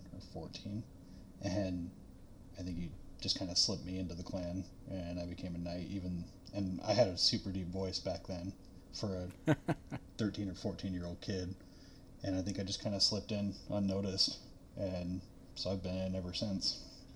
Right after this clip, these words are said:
Speaker 2: Yeah, we had a, um, we've always had a rule of, of twenty plus,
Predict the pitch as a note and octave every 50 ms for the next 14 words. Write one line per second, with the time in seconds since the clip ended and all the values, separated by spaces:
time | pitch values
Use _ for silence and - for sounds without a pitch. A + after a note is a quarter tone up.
0 | - - - - - - - - G2+ G2+ G#2 C3 C3+ C#3+ D3+ C3 G2+ F#2+ G2 F#2
1 | F#2 F2+ E2 E2 E2 D#2+ D#2 - - - - - - - - - - - - -
2 | - A#2+ A2 B2 B2 A#2 - A#2 G#2+ F#2+ F#2+ G2 F#2+ F#2 F2 E2+ - - F2 F2
3 | E2+ - - - G2+ F2+ E2+ - - - F#2 E2+ E2+ - - - -